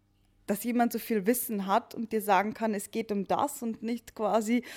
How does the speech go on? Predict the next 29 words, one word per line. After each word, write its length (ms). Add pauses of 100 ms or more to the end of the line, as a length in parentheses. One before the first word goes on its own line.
(280)
um 220
diesen 260
Berg 220
Klamotten, 560
wo 60
er 120
drüber 380
steigt, 480
sondern 500 (1120)
in 140
unserem 440
Fall 160
oder 180
in 140
meinem 380
ganz 220
viel 140
um 120
dieses 280
innere 400
Kind. 500 (440)
Also 140
ich 100
hatte 180
ja 80
davor 300
schon 180
eine 240
Therapie, 640